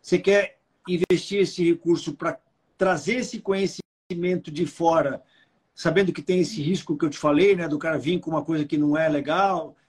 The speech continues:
ele ir embora e o conhecimento não ficar no seu, é, negócio, a sua equipe não tá envolvida com essa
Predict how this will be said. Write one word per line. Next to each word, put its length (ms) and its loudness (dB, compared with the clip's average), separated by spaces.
ele 140 -2
ir 80 -2
embora 480 0
e 160 -4
o 60 -6
conhecimento 580 -6
não 100 0
ficar 440 -4
no 100 -4
seu, 420 -2
é, 240 -2
negócio, 840 2
a 60 -6
sua 200 2
equipe 260 -6
não 120 -4
tá 140 -4
envolvida 640 -2
com 180 -10
essa 400 -6